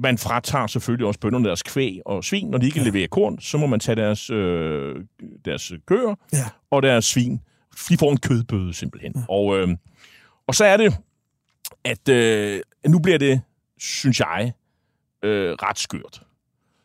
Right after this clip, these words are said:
Speaker 1: Øhm, og det, og det er nok her, hvor man kan sige, at, at, øh, at det nok bliver meget svært at begribe, hvordan man kan nå til sådan nogle konklusioner i den pu-, populi-, eller i den kommunistiske propaganda. Det er det her med, at når folk er, render rundt af sulte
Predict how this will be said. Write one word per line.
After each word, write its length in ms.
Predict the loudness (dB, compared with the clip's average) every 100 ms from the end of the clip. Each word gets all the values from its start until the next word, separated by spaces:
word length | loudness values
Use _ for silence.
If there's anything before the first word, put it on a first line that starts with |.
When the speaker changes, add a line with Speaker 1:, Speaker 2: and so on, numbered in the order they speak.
| _ -4
Speaker 1:
Øhm, 400 | -2 0 -2 -4 -6
og 140 | -2
det, 180 | 0 0
og 80 | 2
det 60 | 4
er 40 |
nok 180 | 4 4
her, 180 | 4 4
hvor 120 | 4
man 140 | 4
kan 100 | 2
sige, 580 | 0 -2 -2 0 -2 -4
at, 280 | -4 -4 -6 -10 _ _ _ _ _ _ _ _ _ _
at, 140 | -6 -6 -8
øh, 100 | -10 -8
at 100 | -4
det 160 | 2 4
nok 180 | 4
bliver 120 | 4 4
meget 220 | 4 2
svært 300 | 2 2 2
at 80 | 0
begribe, 500 | -6 0 0 0 -4
hvordan 380 | -2 2 4 4
man 160 | 4
kan 160 | 2 4
nå 240 | 6 4 0
til 120 | -4
sådan 120 | 0
nogle 120 | 0
konklusioner 600 | 2 -2 -2 -6 -2 -2
i 80 | -2
den 180 | -2 -2 -2
pu-, 180 | -6 -6 -10
populi-, 380 | -8 -4 -2 -2
eller 140 | -2
i 60 | 0
den 240 | 2 2 0 -18 -6
kommunistiske 680 | 2 6 6 4 0 -8 -8
propaganda. 640 | -8 -6 -6 -6 -6 -6 -2
Det 100 | 0
er 40 |
det 140 | 2 2
her 80 | 4
med, 260 | 4 2 -2 _ _ _ _ _
at 100 | 0
når 80 | 2
folk 360 | 2 2 0 0
er, 140 | -4 0
render 180 | 0 0
rundt 260 | 0 -2
af 80 | -4
sulte 540 | -2 0 0 0 -2